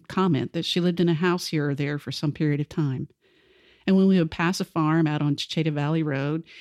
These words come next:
she'd tell me the story of how a man that she always knew as her daddy, Walter Bedwell, met her mom at church,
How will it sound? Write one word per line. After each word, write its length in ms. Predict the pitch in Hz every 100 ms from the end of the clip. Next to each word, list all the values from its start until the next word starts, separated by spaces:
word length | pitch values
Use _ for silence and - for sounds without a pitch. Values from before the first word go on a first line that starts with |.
| - -
she'd 260 | - 170
tell 160 | - 185
me 120 | 190
the 100 | 170
story 420 | - 180 180 165
of 100 | 151
how 200 | 151 160
a 80 | 156
man 320 | 156 160 170
that 140 | 156 -
she 180 | 156
always 320 | 156 165 170 160
knew 160 | 160
as 160 | 156 -
her 140 | 151
daddy, 580 | 135 151 170 120 147 190 _ _ _
Walter 320 | 131 135 151
Bedwell, 500 | 196 151 139 127 143 - _ _ _ _ _
met 160 | 165 160
her 80 |
mom 300 | 151 160 175
at 100 | 151
church, 560 | - - 196 220 - -